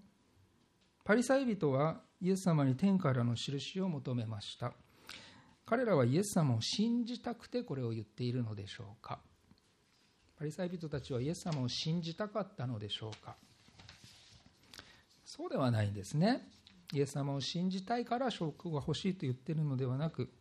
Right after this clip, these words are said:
十一節に、「イエス様を試みた」、イエス様を試みてこれを言ったというふうに言われています。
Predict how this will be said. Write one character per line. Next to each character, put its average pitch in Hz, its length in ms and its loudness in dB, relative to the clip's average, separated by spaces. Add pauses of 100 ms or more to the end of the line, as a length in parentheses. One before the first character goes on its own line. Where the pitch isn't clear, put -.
(480)
十 143 160 6
一 135 80 4
節 127 340 -2
に、 180 320 4 (640)
「イ 175 80 4
エ 214 60 6
ス - 180 -12
様 139 300 0
を 175 280 0
試 208 300 2 (180)
み 247 120 0
た」、 - 280 -12 (720)
イ 135 80 -2
エ 123 60 0
ス - 100 -10
様 123 220 0
を 120 120 0
試 - 300 -6 (100)
み 302 140 -4
て 120 220 -4 (240)
こ - 80 -6
れ 117 100 0
を 104 80 -6
言 113 140 -6
っ 123 40 -10 (140)
た - 100 -4
と 262 120 -2
い 165 60 2
う - 20 -4
ふ 131 80 -6
う 113 60 -2
に 107 200 -6 (300)
言 120 80 -4
わ 104 80 -6
れ 101 100 -10
て - 160 -12
い 104 60 -10
ま - 160 -18
す。 - 180 -18